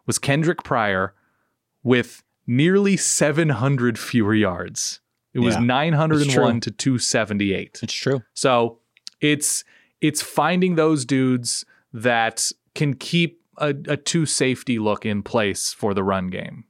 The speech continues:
Speaker 1: And that hasn't always been the case. But yes, I, I would imagine if we are nitpicking, those are the dudes that help you beat Ohio State, which is where Wisconsin's bar currently is.
Speaker 2: I'll, I'll stick with Ohio State.
Speaker 1: Let's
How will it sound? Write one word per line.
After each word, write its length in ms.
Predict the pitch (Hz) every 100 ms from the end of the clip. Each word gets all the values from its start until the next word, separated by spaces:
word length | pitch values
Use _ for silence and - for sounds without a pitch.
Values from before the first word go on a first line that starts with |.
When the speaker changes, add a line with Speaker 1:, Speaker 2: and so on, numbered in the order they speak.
| _
Speaker 1:
And 380 | - 101 98 98
that 200 | - 147
hasn't 300 | 139 185 175
always 240 | 165 175 147
been 140 | 180
the 60 | 175
case. 440 | 185 180 190 - - - - -
But 120 | 139
yes, 420 | 127 92 - - -
I, 100 | 143
I 200 | 131 143
would 140 | 147
imagine 560 | 131 135 143 135 135 135
if 140 | 127
we 100 | 139
are 80 | 139
nitpicking, 720 | 123 139 - 131 117 113 107 - - _ -
those 200 | 143 127
are 60 |
the 80 | 127
dudes 240 | 117 113 101
that 100 | 110
help 200 | 104 -
you 60 |
beat 120 | 95 95
Ohio 300 | 95 92 101
State, 340 | - 95 - -
which 160 | 104
is 80 | 107
where 180 | 104 101
Wisconsin's 560 | 95 - 98 95 104
bar 240 | - 92 92
currently 500 | - 104 95 107 101
is. 260 | 87 - -
Speaker 2:
I'll, 140 | 156 -
I'll 160 | 196 220
stick 320 | - 233 220
with 140 | 151
Ohio 340 | 135 113 107 98
State. 380 | - 90 73 - _ _ _ _
Speaker 1:
Let's 400 | 151 196 202 -